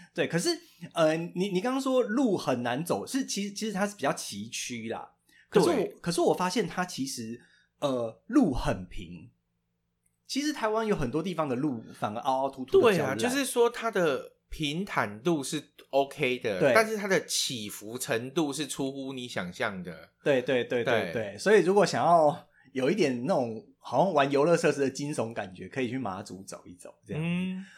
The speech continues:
Speaker 1: 哇！可是你看那么崎岖的路啊，我觉得相对的带给人家很多就是那种，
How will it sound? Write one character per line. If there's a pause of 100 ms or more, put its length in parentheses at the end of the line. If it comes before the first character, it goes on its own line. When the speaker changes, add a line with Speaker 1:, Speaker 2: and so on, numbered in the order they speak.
(120)
Speaker 1:
哇！
可
是
你
看
那
么
崎
岖
的
路
啊，
我
觉
得
相
对
的
带
给
人
家 (440)
很
多
就
是
那
种，